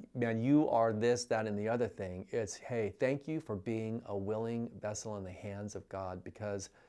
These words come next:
he's used you." Let's keep it all in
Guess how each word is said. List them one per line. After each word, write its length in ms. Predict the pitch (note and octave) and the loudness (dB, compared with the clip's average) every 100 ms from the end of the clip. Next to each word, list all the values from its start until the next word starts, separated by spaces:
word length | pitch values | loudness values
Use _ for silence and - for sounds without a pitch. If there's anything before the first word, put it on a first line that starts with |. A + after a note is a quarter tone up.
| _ _ | _ _
he's 320 | - B2+ A#2 | -4 -2 0
used 280 | C3 D3 - | -2 -2 -8
you." 160 | D#2 F#2 - - - - _ | -12 -14 -20 -20 -20 -20 _
Let's 280 | C3+ E3+ - | 4 4 0
keep 380 | - F3+ E3 D3 | -4 -2 0 0
it 120 | C#3+ | 0
all 540 | C#3 C3+ C#3 A#2 - - - | 2 4 4 2 -2 -12 -6
in 420 | A#2 A2+ A2+ | -2 0 -2